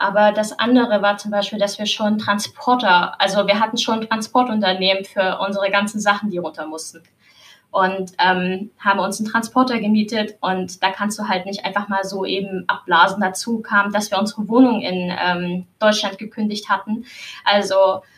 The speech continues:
ehrlich gesagt hatten wir keine Wahl und wir wollten auch keine Wahl, weil wir wollten, wir haben uns ja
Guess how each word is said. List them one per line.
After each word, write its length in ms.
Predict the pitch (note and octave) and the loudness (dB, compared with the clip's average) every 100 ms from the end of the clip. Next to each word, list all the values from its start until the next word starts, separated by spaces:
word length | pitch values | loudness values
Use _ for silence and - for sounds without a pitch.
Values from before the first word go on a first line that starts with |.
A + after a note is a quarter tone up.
| _ _ | _ _
ehrlich 340 | F#3+ G#3+ A#3+ - | 2 2 2 0
gesagt 380 | A3 G3+ - | 2 0 0
hatten 240 | G#3+ C4 D4 | -2 6 6
wir 120 | D4+ | 6
keine 400 | D4 C#4+ C#4+ A#3 | 4 4 6 6
Wahl 320 | A#3 B3 B3 | 8 8 6
und 120 | A3+ | 2
wir 120 | G3+ G3 | 0 4
wollten 280 | G3+ G3 F#3 | 4 6 -2
auch 160 | F#3 | -2
keine 340 | - F3 F3+ F3+ | -4 -2 0 4
Wahl, 200 | F3+ F#3 | 4 4
weil 120 | F#3+ | 0
wir 120 | F#3 | 4
wollten, 580 | F#3+ F#3 F#3 F#3 F#3 F#3 _ _ - | 4 4 0 -4 -4 -6 _ _ -6
wir 140 | G#3+ | 0
haben 140 | A3+ | 2
uns 240 | G#3+ G#3 - | 2 0 -2
ja 240 | F#3+ F3+ | -2 -4